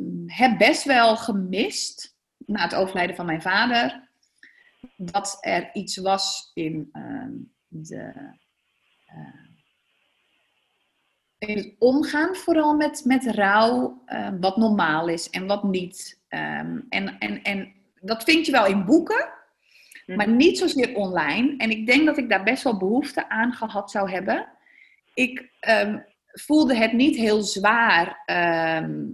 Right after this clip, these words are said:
Speaker 1: dat ik, dat ik echt naar een, eh, psycholoog wilde bijvoorbeeld. Dat niet. Maar, eh, al was er op mijn pad gekomen dat ik, eh, online laagdrempelig een, een soort cursus zou kunnen volgen met, met een werkboek wat vooral gaat over mij,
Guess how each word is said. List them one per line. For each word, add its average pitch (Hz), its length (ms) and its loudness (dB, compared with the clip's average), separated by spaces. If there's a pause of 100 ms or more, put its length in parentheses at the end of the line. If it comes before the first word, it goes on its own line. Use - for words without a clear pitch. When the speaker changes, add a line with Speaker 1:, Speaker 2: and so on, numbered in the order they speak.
(280)
Speaker 1:
dat 190 300 -2
ik, 202 220 -6
dat 180 200 -2
ik 190 80 -4 (120)
echt - 520 -4
naar 170 340 -2
een, 175 240 -4
eh, 160 300 -6
psycholoog 214 540 -2
wilde 277 220 -2
bijvoorbeeld. 269 440 -2
Dat 240 160 0
niet. - 480 -4 (1700)
Maar, 208 600 4
eh, 196 300 0
al 226 120 6
was 277 220 4
er 277 60 2
op 247 100 -2
mijn 202 200 0
pad 302 220 2
gekomen 190 680 0
dat 214 280 -2
ik, - 440 -6
eh, 175 160 -4 (100)
online 190 760 0
laagdrempelig 190 1120 0
een, 160 280 -6
een 151 320 -10
soort - 520 -6
cursus 277 380 2
zou 190 200 -2
kunnen 180 260 -4
volgen 175 480 -2
met, 156 280 -6
met 143 240 -8
een 156 280 -8
werkboek 190 540 2
wat 175 200 -4
vooral 190 260 4
gaat 160 300 -4
over 165 300 -2
mij, 170 680 0